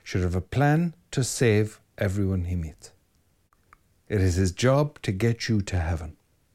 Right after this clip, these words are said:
He has simplified his life to that extent. A good priest should have a plan to save everyone he meets, or rather to facilitate the salvation of everyone he meets.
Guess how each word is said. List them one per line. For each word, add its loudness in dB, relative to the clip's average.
He -4
has -2
simplified 0
his -2
life -2
to -6
that -2
extent. -10
A -2
good 2
priest 0
should -4
have 0
a 0
plan 2
to -10
save 0
everyone 0
he -4
meets, -4
or 0
rather 4
to -4
facilitate 0
the -6
salvation -6
of -6
everyone 0
he -2
meets. -8